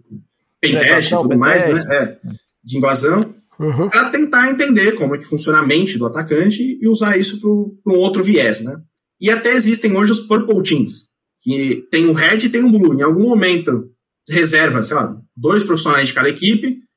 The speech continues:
Speaker 1: fala, "Cara, eu vou começar a atacar e a gente vai olhar como tá gerando log ou como tá batendo pra você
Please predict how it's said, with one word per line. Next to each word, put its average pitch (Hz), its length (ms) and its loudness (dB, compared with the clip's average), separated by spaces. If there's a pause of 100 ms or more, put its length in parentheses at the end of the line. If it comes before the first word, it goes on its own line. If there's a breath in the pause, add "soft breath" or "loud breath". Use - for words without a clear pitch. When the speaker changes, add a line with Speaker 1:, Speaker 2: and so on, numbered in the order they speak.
(200)
Speaker 1:
fala, 185 140 0
"Cara, 214 220 2
eu - 80 4
vou 180 120 0
começar 190 300 0
a 202 40 0
atacar 196 600 0 (380)
e 160 40 0
a 165 60 2
gente 190 220 0
vai 190 120 0
olhar 180 220 2
como 220 220 2
tá 220 120 0
gerando 180 320 2
log 190 480 2
ou 180 140 0
como 208 240 0
tá 185 100 -4
batendo 160 400 -2
pra 147 120 -8
você 165 560 -2